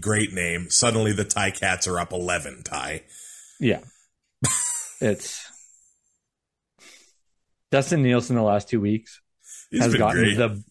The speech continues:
Speaker 2: has gotten the best games to call, because they're just
Speaker 1: <laughs>
Speaker 2: absolute shows.
Speaker 1: And then the Elks stall here. They, th-,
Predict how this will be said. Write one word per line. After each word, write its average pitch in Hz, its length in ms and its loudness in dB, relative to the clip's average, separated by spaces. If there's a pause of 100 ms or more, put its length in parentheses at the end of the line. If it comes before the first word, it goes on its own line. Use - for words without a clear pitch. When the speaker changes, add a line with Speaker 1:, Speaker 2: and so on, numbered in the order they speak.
(160)
Speaker 2:
has 127 140 2
gotten 147 180 2
the 143 60 2
best 117 360 0
games 110 280 0
to 107 100 -2
call, 104 260 2
because 117 320 -2
they're 143 140 2 (140)
just - 360 -4 (260)
Speaker 1:
<laughs> - 260 -8
Speaker 2:
absolute 135 580 2 (380)
shows. 90 360 0 (2750)
Speaker 1:
And 143 200 0
then 180 400 -2
the 147 220 0
Elks - 480 -2 (140)
stall 185 600 2
here. 101 460 0 (720)
They, 123 260 0 (880)
th-, 107 220 -10